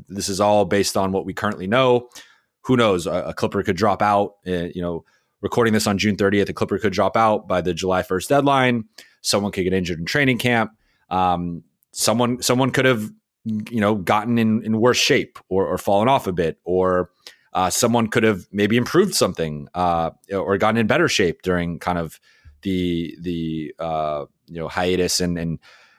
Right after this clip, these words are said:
be better equipped to, you know, maybe impress his doc and, and practicing and training camp. Like, we don't know what's gonna happen. Um, you know, I'll, I'll get into it soon w-, w-, with the rotation and, and what I think about it,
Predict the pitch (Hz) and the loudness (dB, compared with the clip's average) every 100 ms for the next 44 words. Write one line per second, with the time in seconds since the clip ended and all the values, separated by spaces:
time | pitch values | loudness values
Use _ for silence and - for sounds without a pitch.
0 | _ _ 104 - 101 101 107 107 - 123 | _ _ -10 -4 0 2 2 2 2 0
1 | - - - 107 101 98 92 92 92 90 | 0 -6 0 4 4 4 2 0 -2 -2
2 | 92 98 98 85 95 - 92 85 92 95 | 0 0 0 0 -2 -2 -2 0 2 0
3 | 90 85 80 82 - 87 90 92 - 92 | -2 -6 -6 -10 -4 -4 -4 -4 -2 -2
4 | 90 82 - 87 90 95 92 90 87 _ | -2 -4 -4 -4 -2 -2 -2 -2 -4 _
5 | _ _ 117 143 139 131 120 - 107 98 | _ _ 2 4 4 4 2 2 0 0
6 | 104 104 104 98 101 90 90 87 85 80 | 0 2 2 0 -2 0 0 0 -4 -8
7 | _ _ _ _ _ _ _ _ - 98 | _ _ _ _ _ _ _ _ -4 0
8 | 92 98 92 107 113 113 110 107 101 - | 2 2 2 2 4 2 2 2 2 2
9 | - 107 98 98 95 101 101 101 98 - | 0 2 2 0 -4 -4 -4 2 2 2
10 | 107 95 107 98 92 90 98 95 - 101 | 0 2 0 -2 -4 -4 -2 0 0 -4
11 | 98 90 90 87 90 | -2 0 2 0 -2